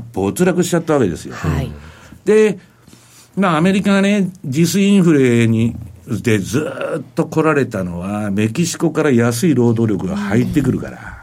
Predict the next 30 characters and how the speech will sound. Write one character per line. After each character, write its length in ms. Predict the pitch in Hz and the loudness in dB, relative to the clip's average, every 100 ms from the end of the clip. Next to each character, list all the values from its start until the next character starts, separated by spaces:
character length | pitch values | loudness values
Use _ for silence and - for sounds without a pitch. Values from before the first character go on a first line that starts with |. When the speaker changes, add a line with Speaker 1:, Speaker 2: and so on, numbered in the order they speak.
| - _ _ _ _ _ _ | -20 _ _ _ _ _ _
Speaker 1:
そ 200 | - 175 | -4 2
れ 160 | 190 196 | 4 4
で、 460 | 196 208 143 107 - | 4 4 2 0 -6
そ 140 | 117 | -4
の 100 | 110 | 0
イ 180 | 123 160 | 4 4
ン 60 | 151 | 4
フ 80 | |
レ 100 | 151 | 4
な 120 | 143 131 | 2 0
き 140 | 113 | -4
経 240 | - 131 | 0 2
済 200 | 123 123 | 4 2
成 200 | - 120 | 2 0
長 160 | 98 87 | 0 -4
を 40 | |
ず 180 | 80 95 | -4 -2
っ 40 | 101 | 0
と 120 | 156 | 2
や 100 | 143 | 2
っ 40 | |
て 100 | 147 | 0
き 60 | 143 | -2
た 120 | 131 | -2
ん 60 | 90 | -4
だ 60 | |
け 80 | - | -6
ど、 120 | 95 | -6
Speaker 2:
は 260 | 90 175 | -2 -2
い。 80 | 156 | -2